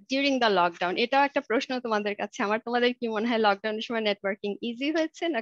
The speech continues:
কঠিন, আহ, কঠিন হয়েছে? তা আমার, আহ, নিজের মতামত জানিয়ে দিচ্ছি, আমার মনে হয় there are pros and cons। আম, আহ, একটা যেমন আমি নিজে একটা নতুন জবে জয়েন করেছি লকডাউন থাকা অবস্থায়, তাতে আমার কাছে একটু, একটু কঠিন লেগেছে যে আমি ঠিক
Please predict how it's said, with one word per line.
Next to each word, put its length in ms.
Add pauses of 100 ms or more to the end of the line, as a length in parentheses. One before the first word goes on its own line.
কঠিন, 340 (120)
আহ, 240 (720)
কঠিন 260
হয়েছে? 300 (540)
তা 80
আমার, 380 (120)
আহ, 140
নিজের 300
মতামত 380
জানিয়ে 300
দিচ্ছি, 260
আমার 260
মনে 300
হয় 260 (240)
there 220
are 120
pros 240
and 180
cons। 340 (180)
আম, 300 (140)
আহ, 240
একটা 280 (600)
যেমন 220
আমি 260
নিজে 240
একটা 200
নতুন 360
জবে 340
জয়েন 240
করেছি 380
লকডাউন 480
থাকা 320
অবস্থায়, 380
তাতে 200
আমার 240
কাছে 280
একটু, 200 (160)
একটু 340
কঠিন 300
লেগেছে 440
যে 120
আমি 180
ঠিক 200